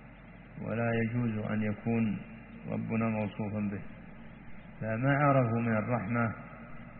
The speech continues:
إلا ما عرفوه من أنفسهم. كذلك الغضب هو غليان دم القلب ثم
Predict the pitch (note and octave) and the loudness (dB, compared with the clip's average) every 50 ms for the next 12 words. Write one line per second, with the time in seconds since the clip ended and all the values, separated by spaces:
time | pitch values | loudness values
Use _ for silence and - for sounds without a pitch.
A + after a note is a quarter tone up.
0 | - - - - - - - - A2 A2 A2+ A2+ A#2 A2+ G#2+ A2 A2 G#2+ A2 G#2+ | -14 -14 -14 -16 -14 -12 -8 -4 -2 0 0 2 2 2 2 2 2 2 2 2
1 | A2 B2+ A#2 A2 G#2+ G#2 G2+ G2 G2 F2 - G#2+ - - - - - - - - | 0 0 2 2 2 2 0 0 -2 -2 -4 -6 -8 -8 -10 -12 -12 -12 -14 -14
2 | - - - - - - - - - - - - - - - - - - - - | -16 -16 -16 -16 -16 -16 -16 -16 -16 -14 -12 -12 -12 -12 -12 -14 -14 -14 -14 -14
3 | - - - - - - - - G#2 G#2+ A#2+ B2 A#2+ A#2 G#2+ - A#2 A2 G#2+ A2+ | -14 -14 -14 -12 -12 -10 -6 -4 -2 0 2 2 2 2 0 0 0 0 2 2
4 | B2 B2 B2 A#2 A2+ A2 - - - - - - - - - - - - - - | 2 4 4 4 2 0 -4 -8 -12 -14 -14 -16 -16 -16 -16 -16 -16 -16 -14 -14
5 | - - - - - - - - - - - - - - - - - - - A2 | -12 -12 -12 -12 -12 -14 -14 -12 -12 -12 -12 -12 -12 -14 -14 -12 -12 -8 -4 -2
6 | G#2+ A2 A2 A2+ A2 A2 A2 A2 A2+ - - - - - - - - - - - | 0 2 2 4 4 4 2 2 0 -2 -4 -8 -10 -10 -12 -12 -14 -16 -12 -8
7 | - G#2 G#2 G#2 G#2+ G#2+ G#2+ A2+ A#2+ B2+ B2 A#2+ A#2 G#2+ A2 A2 G#2+ A2 G#2+ G#2 | -4 0 2 2 4 4 4 6 6 6 6 4 2 2 2 2 2 2 2 2
8 | - - B2 B2+ B2+ A#2 A2 G#2 - - A2+ A#2 A#2+ B2+ B2+ B2+ B2+ | 6 8 8 8 8 6 4 0 0 2 2 4 4 4 4 4 4